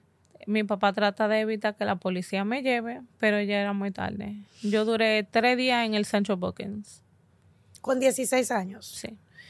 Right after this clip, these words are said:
Speaker 2: ¿Qué sucede después que sales de la cárcel?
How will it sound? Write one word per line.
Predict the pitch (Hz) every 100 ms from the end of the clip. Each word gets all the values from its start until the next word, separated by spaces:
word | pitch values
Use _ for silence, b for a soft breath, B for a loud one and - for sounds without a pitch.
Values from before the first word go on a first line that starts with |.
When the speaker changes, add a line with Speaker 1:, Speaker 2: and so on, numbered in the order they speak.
| B B B B B
Speaker 2:
¿Qué | 285 277
sucede | 320 294 - 277 285 311 302 - _ _ _ _ _ -
después | 233 226 262 247
que | 262
sales | 247 226 226
de | 226
la | 208
cárcel? | 196 - -